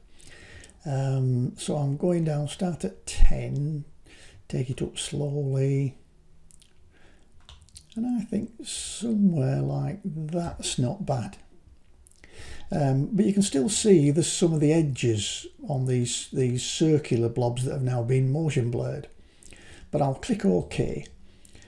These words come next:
And then what I'll do is I'll just add a little bit of Gaussian blur on top of that. So I'll go to Filter and Blur and Gaussian Blur just to soften the edges a little bit more.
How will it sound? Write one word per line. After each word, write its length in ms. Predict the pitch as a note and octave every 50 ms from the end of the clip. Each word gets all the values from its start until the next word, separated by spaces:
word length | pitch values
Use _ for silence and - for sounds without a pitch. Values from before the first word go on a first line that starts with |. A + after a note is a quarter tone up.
| - - - - -
And 100 | D3+ F3+
then 140 | A3 G#3
what 100 | G3+ G3
I'll 100 | - D3
do 160 | B2 C#3+ C3+ D3
is 140 | D3+ -
I'll 100 | D3+ D3
just 220 | D3+ D#3+ D3+ - -
add 100 | D3+ D3
a 80 | D3+
little 300 | D#3 F3 F#3+ F#3 - E3
bit 120 | C#3+ E3 -
of 120 | D3+ B2+
Gaussian 560 | B2+ F3+ D#3 D#3 D3 B2 - C#3+ B2+ A#2+ A#2+
blur 260 | A#2+ C3 B2 A#2+ A#2 A#2
on 140 | B2 B2
top 260 | A#2+ - D3+ B2+ - -
of 100 | C#3+ -
that. 220 | - - - - - - - -
So 160 | - - D3+
I'll 100 | C#3 C3
go 160 | C3+ C3+ C3
to 160 | - - C3
Filter 720 | - - G#3+ G3+ G3+ F3+ C#3 - - D3+ D3+ D3+ - - - - _ _ - _ _ - - -
and 240 | - F#3+ F3 D#3 C#3
Blur 500 | - - C3 C3+ C#3 C#3 C#3+ C#3 C3 B2+ - - - - - - - - - - - -
and 180 | C3+ B2+ C3
Gaussian 600 | - D#3+ F#3 F#3 D#3 - - - A#2 G#2+ A2 B2
Blur 380 | - B2+ B2 B2 B2 A#2+ B2+ - - - - - - - - - -
just 220 | - - G3 - -
to 60 | G3
soften 520 | - - - - - F#3 - - - F#3+
the 140 | F3 E3 E3
edges 380 | D#3 D3+ C3 A#2+ - A2+ G2 A2+
a 60 | G#2+
little 240 | A#2+ A#2+ - - B2
bit 200 | B2 A#2+ - -
more. 360 | D3 C#3 C3+ A#2+ C#3 C3+ A#2